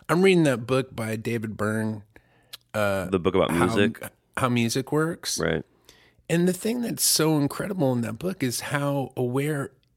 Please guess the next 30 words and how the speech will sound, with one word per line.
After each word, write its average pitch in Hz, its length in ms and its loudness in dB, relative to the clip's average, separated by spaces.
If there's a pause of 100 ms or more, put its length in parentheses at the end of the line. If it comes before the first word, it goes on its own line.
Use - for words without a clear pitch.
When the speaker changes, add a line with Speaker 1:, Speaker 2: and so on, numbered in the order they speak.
(240)
Speaker 1:
he 180 340 0
is 123 480 -4 (100)
of 123 160 -2
what 131 240 2
he's 120 420 -4
doing. 107 640 -4 (160)
Like, 123 560 -6 (160)
even 170 300 2
though 143 300 2
he - 200 -4
might 120 240 0
be, - 140 -8 (320)
<laughs> - 340 -20
he - 140 2
might 127 360 2
be 107 140 -2
a 92 60 -6
little 95 280 -2
bit - 280 -10 (580)
on 92 200 -2
the 80 240 -6 (100)
spectrum, 85 840 -2 (280)
uh, 85 400 -6 (1040)
personality-wise. 92 1000 -4
Like, 95 140 -8
he 113 100 0
might, 98 300 -4
I 110 80 0
think 160 240 0
he 117 300 -2